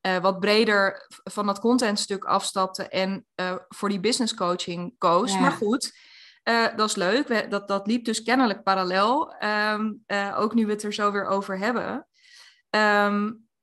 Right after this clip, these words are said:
Speaker 1: maar als we dan toch even de timeline erbij pakken.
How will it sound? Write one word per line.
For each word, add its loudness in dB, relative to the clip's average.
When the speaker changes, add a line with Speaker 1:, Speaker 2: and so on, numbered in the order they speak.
Speaker 1:
maar 8
als 6
we 0
dan 6
toch 0
even 2
de -6
timeline -2
erbij -2
pakken. -4